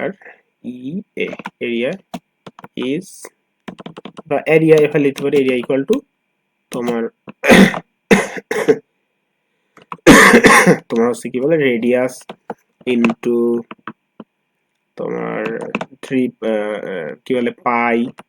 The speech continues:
into তোমার থ্রি পয়েন্ট ওয়ান ফোর ওয়ান সিক্স, তারপর হচ্ছে তোমার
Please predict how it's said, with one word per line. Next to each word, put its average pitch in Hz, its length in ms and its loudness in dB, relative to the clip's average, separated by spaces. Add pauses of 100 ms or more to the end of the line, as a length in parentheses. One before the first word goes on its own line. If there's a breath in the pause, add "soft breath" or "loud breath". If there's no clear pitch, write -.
(500)
into 117 420 -4 (220)
তোমার 113 200 -4 (120)
থ্রি - 140 -6 (100)
পয়েন্ট 120 300 -2
ওয়ান 120 140 -2 (140)
ফোর 127 140 -2 (120)
ওয়ান 110 160 -2 (180)
সিক্স, - 260 -14 (1600)
তারপর 120 320 -6 (100)
হচ্ছে 120 180 -10 (100)
তোমার 120 200 -4